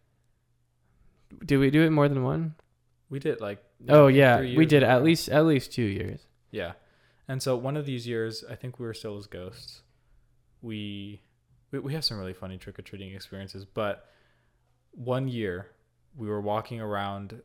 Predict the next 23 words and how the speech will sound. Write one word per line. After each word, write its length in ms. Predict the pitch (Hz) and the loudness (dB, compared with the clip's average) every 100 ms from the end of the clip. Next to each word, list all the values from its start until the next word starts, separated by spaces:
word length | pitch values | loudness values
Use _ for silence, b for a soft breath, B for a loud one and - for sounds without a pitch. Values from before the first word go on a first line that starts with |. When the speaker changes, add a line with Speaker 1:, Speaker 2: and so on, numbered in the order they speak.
| - | -16
Speaker 2:
uh, 220 | 101 92 - _ _ _ | -12 -12 -16 _ _ _
do 100 | - | -18
you 20 | 131 | -14
know 100 | 156 | -14
what 120 | 135 | -14
village 260 | 110 120 | -12 -12
it 100 | - | -12
was? 260 | 131 131 - _ _ _ _ _ _ _ _ _ _ _ _ _ | -14 -16 -18 _ _ _ _ _ _ _ _ _ _ _ _ _
Speaker 1:
I 40 | 127 | -8
think 220 | - 175 | -6 -4
it 40 | |
was 160 | 135 113 | -4 -4
Cuesta. 440 | - 110 107 107 | -4 -4 -2 -4
We 120 | 107 127 | -2 2
never 280 | 160 151 | 2 4
went 200 | 120 120 | 2 0
outside 360 | 113 - 107 107 | -2 -2 -2 -2
of 60 | - | -2
Cuesta. 480 | 107 110 - - - _ _ | -4 -4 -6 -8 -8 _ _
Speaker 2:
Did 100 | 127 | -14
we 60 | 143 | -12
not? 260 | 123 170 _ _ _ | -12 -14 _ _ _
Speaker 1:
No. 220 | 180 123 | 0 0